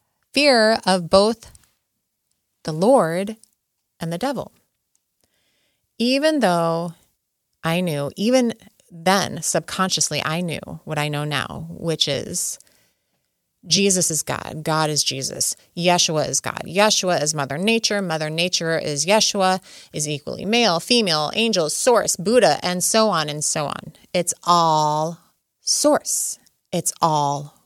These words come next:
one true God. I would pose that,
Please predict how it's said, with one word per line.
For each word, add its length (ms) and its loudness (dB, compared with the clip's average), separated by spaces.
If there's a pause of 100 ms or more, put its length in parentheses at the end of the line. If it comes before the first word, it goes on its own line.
one 480 -6 (240)
true 340 -6 (480)
God. 240 -10 (2500)
I 80 0
would 120 -2
pose 380 0
that, 300 -2